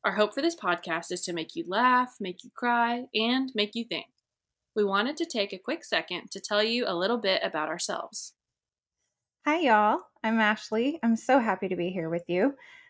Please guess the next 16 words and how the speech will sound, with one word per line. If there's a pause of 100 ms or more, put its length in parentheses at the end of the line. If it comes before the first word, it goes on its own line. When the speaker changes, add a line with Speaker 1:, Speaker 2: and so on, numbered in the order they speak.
Speaker 2:
I
look
forward
to
interacting
and
discussing
topics
that
are
so
near
and
dear
to
me.